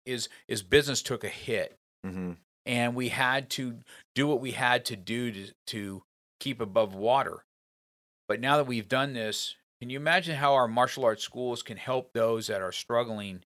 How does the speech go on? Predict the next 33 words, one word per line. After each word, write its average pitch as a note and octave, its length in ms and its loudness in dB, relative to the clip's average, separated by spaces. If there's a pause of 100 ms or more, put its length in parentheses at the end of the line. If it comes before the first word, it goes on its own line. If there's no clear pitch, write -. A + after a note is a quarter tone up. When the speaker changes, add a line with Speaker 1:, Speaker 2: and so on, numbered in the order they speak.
Speaker 2:
Mm-hmm. D2+ 280 -14 (180)
Speaker 1:
with A#2 160 -2
suicidal C3+ 500 4
thoughts A#2+ 360 2
today? A2+ 320 0
'Cause A#2 160 -4
it's A#2+ 100 -6
not E3+ 180 2
the A#2+ 60 -12
covid G#2 600 0 (280)
as A#2 160 0
much C3+ 280 0
as B2+ 100 -4
it A2 200 -6
is A#2+ 140 -6
the G#2 80 -2
mental A#2 380 -2
game G#2 240 -4
that F#2+ 100 -2
everybody's G2+ 440 -2
playing. G#2+ 400 -4
"Hey, A#2 240 -2
I, G2+ 140 0
you A#2+ 120 -6
know, A2+ 80 0
I'm A2+ 160 -2
gonna B2+ 220 0
be G#2+ 200 -6
losing, G#2+ 680 -4 (540)
uh, F#2+ 480 -2 (280)
my G#2 200 2
home, G#2 560 0
or G#2 340 -2